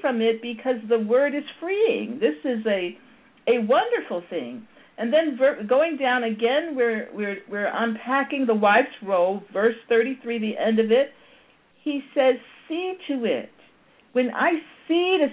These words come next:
something, I'm making it happen. I'm ensuring that it happens. "See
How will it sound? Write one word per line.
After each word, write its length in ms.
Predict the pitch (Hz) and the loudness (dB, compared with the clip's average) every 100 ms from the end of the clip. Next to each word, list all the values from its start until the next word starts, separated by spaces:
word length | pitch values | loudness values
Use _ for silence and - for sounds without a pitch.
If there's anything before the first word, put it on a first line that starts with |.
| - | 0
something, 380 | 196 190 180 - | -2 -2 -6 -6
I'm 400 | 302 269 220 214 | -6 -4 -2 2
making 400 | 294 339 294 202 | 2 2 0 0
it 120 | 160 | 0
happen. 520 | 156 131 117 151 - - - - | 0 -6 -6 -10 -12 -14 -20 -4
I'm 180 | 302 302 | 2 4
ensuring 800 | 254 220 - - 480 494 240 180 | 4 4 0 0 2 4 2 2
that 180 | 156 147 | 0 0
it 120 | - | -4
happens. 400 | - 127 - 156 - - - | -10 -10 -10 -12 -12 -20 -8
"See 280 | 359 381 | -2 -2